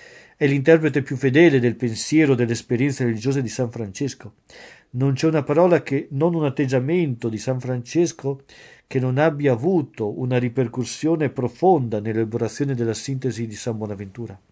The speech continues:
Perciò le idee generali che sostengono, eh, l'edificio del pensiero, eh, di San Bonaventura possono considerarsi come il fondamento più genuino della dottrina spirituale francescana.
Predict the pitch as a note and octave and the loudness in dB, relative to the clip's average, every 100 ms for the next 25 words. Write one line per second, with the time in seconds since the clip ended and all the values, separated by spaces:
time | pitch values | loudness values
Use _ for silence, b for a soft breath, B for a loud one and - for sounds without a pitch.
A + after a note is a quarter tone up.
0 | _ b B2+ A#2 F#3 D#3+ C#3 D#3+ C#3+ C#3+ | _ b -2 4 6 8 6 6 4 4
1 | C3+ C#3 D#3+ C3+ A#2+ C#3 - G#2+ G#2+ - | 4 8 8 8 6 0 -4 -10 -10 -6
2 | - D3+ C#3 B2+ A#2+ G#2+ B B B B | -2 0 0 2 2 2 B B B B
3 | - B2 B2+ B2 B2 C3 C3+ C3 C3 C3 | -6 -4 -4 -4 -6 -8 -8 -4 -2 0
4 | B2 G3+ F#3 - A#2+ G2+ G2+ C3 A#2+ B2 | 0 0 0 0 -4 -4 -4 -4 -4 -4
5 | A2 G#2+ - D3 D3+ C3 A2+ G2+ - b | -6 -8 -2 2 4 6 2 0 -10 b
6 | b b _ C#3 A#2+ A2+ - C3+ C3 C#3+ | b b _ -6 -6 -4 -2 0 0 0
7 | D3 F#3+ F#3 C#3 C3 C3 C#3 D3 C#3+ D3+ | 2 4 4 2 -4 -4 -4 -2 2 0
8 | D3+ C3+ B2+ A#2+ - C3+ B2+ C3 E3 C#3 | 0 -4 -2 -2 -2 -2 0 0 0 -2
9 | C3+ C3+ B2 C3+ C#3+ G3 D#3+ A#2+ A2+ G#2 | -4 -4 -2 0 2 2 2 2 0 -2
10 | C#3 C3+ - A#2+ G2+ B2 C3+ C3+ - - | -6 -6 -4 -6 -2 -2 0 -2 -6 -8
11 | B2+ G#2+ A2 G2+ - D3 G2+ F#2 | -6 -6 -8 -12 -4 -4 -4 -8